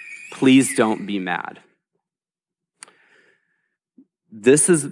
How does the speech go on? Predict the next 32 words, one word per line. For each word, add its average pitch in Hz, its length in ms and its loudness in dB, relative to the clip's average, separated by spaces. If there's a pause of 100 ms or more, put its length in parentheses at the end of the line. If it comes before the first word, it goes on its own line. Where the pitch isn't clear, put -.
(100)
part 120 360 -2
of 104 100 -8
the 110 80 -8
story 104 680 -4 (440)
where, 107 420 -2
where 117 200 -2
Riley 113 460 -2
really 110 300 -4
experiences 101 1040 -6
sadness, - 800 -6 (400)
is 104 160 0
able 117 220 2
to 113 160 -2
express 104 440 -6
it 104 160 -4 (380)
to - 140 -6
her 110 120 2
mom, 98 380 -4
and 107 140 -4
it's 104 120 -6
a 110 60 -6
great 123 380 0
help 107 240 -4
to - 160 -6
us 101 200 -6
as 101 120 -4
we 101 160 -4
look 101 200 -8
biblically 92 540 -10
at 92 140 -18
this. - 400 -14 (720)
Because 135 480 0